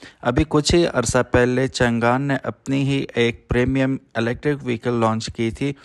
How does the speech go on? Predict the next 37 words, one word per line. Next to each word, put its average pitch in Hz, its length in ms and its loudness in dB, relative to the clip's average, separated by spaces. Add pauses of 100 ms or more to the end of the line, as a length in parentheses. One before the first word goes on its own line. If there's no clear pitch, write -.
(340)
जो 127 220 2
कि 143 160 0
फ़िलहाल 143 380 2
तो 156 120 -2
पाकिस्तान 123 440 0
में 127 140 -2
नहीं 120 360 -2
आई, 135 220 0 (260)
उम्मीद 117 340 -4
है 123 140 -2
कि 113 120 -8
जल्दी 110 340 -4
आ 131 120 0
जाएगी। 123 400 -2 (380)
और 135 160 2
इसका 160 280 0
नाम 139 320 0 (280)
एवीएटीआर 131 1500 0
या 123 220 -4 (100)
एवाटार, 120 640 0 (560)
कुछ 131 200 -6
लोग 120 180 0
एवाटार 127 400 0
भी 135 100 -4
कहते 123 320 -6
हैं, 123 80 -2
से 127 220 -4 (340)
रखा 113 280 0
गया 104 200 0
था। 104 300 -10 (260)
यह 147 160 4
चंगान 143 480 0
का 139 240 2
जॉइंट 131 440 0 (100)
वेंचर 117 380 -2
था 127 340 -2 (340)
सीएटीएल 143 1120 -2